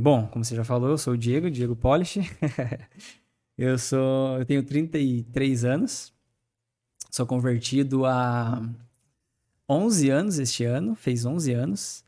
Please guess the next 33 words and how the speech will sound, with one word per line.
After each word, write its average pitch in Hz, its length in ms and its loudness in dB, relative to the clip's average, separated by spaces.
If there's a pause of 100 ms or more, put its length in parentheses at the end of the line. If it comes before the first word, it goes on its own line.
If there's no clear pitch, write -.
(580)
E 135 300 8
eu 139 120 8
venho 147 260 4
de 156 120 4
um 160 120 4
lar, 160 560 2 (320)
é, 120 520 0 (340)
eu 127 100 0
sou - 140 0
adotado, 131 580 0
na 147 120 0
verdade, 117 480 0
né? 131 340 -2
Entrei 117 340 -4
numa 117 200 0
família 120 420 0
ali 123 180 0
que 123 140 -10
tinha 123 320 0
cinco 185 640 4
irmãs, 147 760 2
minha 139 260 2
mãe, 139 320 2
seis 175 380 2
mulheres, 143 400 0
fui 143 120 -4
criado 139 220 0
por 156 140 -2
mulher. 135 420 0 (120)
Eu 135 100 0
até 135 160 2
brinco, 147 440 2
falo 139 260 2